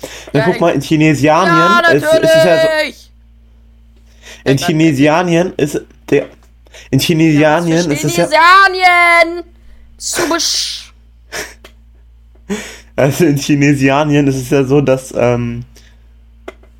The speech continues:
Speaker 1: dass ja, ähm, dass ja die Luft so schmutzig ist.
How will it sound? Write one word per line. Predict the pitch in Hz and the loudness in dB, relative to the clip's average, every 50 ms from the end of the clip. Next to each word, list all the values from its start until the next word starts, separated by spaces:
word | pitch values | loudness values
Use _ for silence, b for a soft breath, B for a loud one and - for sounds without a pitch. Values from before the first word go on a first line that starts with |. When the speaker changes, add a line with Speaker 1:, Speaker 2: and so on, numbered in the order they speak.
| - - - _ - _ - - - | -20 -20 -20 _ -20 _ -20 -20 -8
Speaker 1:
dass | - 127 131 127 - - | -4 -4 -4 -4 0 0
ja, | 139 131 127 127 - | 2 4 4 2 4
ähm, | 110 120 127 123 120 - - | 2 2 2 2 0 -2 -2
dass | 127 131 - | -2 -2 0
ja | 147 135 127 | 0 0 0
die | 123 123 | 0 0
Luft | 127 147 156 - - | 0 0 0 -2 -2
so | - 139 117 - | 0 0 0 0
schmutzig | - - - 160 175 170 - - 147 | -4 -4 -2 -2 -2 -2 -6 -4 -2
ist. | 131 170 220 - - - | -2 -2 -2 -4 -10 -20